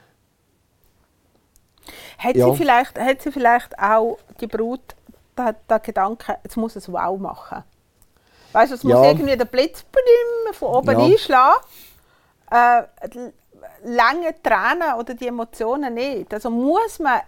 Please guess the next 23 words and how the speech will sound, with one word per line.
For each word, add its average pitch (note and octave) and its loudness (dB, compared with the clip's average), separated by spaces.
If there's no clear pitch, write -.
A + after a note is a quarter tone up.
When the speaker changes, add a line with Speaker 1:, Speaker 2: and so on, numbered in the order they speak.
Speaker 1:
immer, C#4+ -6
immer C4 -4
eben A3+ -2
den A3 0
Wow-Moment B3 0
haben G#3 -2
und G3+ -14
Tränen F3+ -4
haben. F#3 -8
Ich C4+ -6
habe D4 0
keine D4+ -2
Tränen D#4 0
gehabt. E4 2
Speaker 2:
Ja. C3+ 2
Speaker 1:
Ich B3+ -4
habe B3 2
gewusst, C4+ -6
das C4+ -14
ist C4 -12
mein A#3 -8
Kleid. F3 -2
Speaker 2:
Mhm. C3 -14